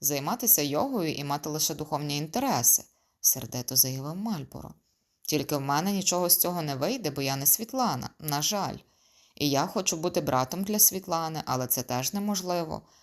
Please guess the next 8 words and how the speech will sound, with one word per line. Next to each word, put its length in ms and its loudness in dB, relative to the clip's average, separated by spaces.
Зате 500 4
я 140 2
уже 240 2
старий, 600 2
мені 300 -4
тридцятник 680 0
стукне 360 0
восени. 580 0